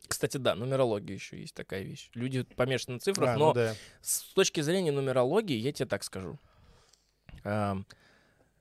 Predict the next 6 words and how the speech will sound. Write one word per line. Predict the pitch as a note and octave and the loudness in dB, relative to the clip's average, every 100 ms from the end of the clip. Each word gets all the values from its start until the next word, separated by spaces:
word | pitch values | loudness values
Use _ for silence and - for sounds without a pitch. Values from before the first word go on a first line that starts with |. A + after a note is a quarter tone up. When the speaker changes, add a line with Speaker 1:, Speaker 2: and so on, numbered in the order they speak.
| _ _ _ _ _ _ _ _ | _ _ _ _ _ _ _ _
Speaker 1:
она | A2+ A#2+ D#3+ | 0 4 4
для | E3 | 4
меня | E3 E3 | 2 2
не | D#3+ | 0
кажется | D3+ F3 D3+ C3+ C3+ | 4 4 4 2 0
абсурдной, | B2+ - G#3+ B3+ C3 E2+ | 0 0 -2 0 -4 -6